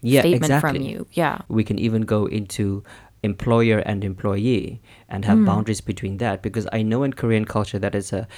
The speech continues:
Speaker 1: very tricky, sensitive issue. Like, employers traditionally have a lot of control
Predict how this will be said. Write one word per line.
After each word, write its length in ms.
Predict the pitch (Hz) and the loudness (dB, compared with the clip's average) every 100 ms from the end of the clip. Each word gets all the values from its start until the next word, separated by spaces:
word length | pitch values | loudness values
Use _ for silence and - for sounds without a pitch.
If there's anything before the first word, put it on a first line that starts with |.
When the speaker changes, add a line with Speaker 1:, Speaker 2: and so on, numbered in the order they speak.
| - - | -14 0
Speaker 1:
very 280 | 127 151 | 2 2
tricky, 500 | 151 - 127 131 117 | -2 -4 -4 0 0
sensitive 520 | 110 120 113 - 107 - | 0 -2 -2 -2 -4 -4
issue. 460 | 113 - 98 90 - - - - | -6 -4 -4 -4 -6 -16 -16 -4
Like, 200 | 98 95 | -2 -2
employers 800 | - 101 - 117 110 101 101 - - | -4 -4 2 4 6 2 0 -6 -10
traditionally 800 | - 131 113 - 107 101 101 104 - - - | -4 -2 -2 -2 -2 -2 -2 -6 -12 -20 -8
have 420 | - 101 95 98 - _ _ - - | 0 2 0 -6 -20 _ _ -18 -6
a 40 | 104 | -2
lot 360 | 101 98 104 | 0 0 0
of 180 | 107 - | 0 -4
control 720 | - 101 - 101 101 98 - | -8 -8 -4 0 0 -2 -4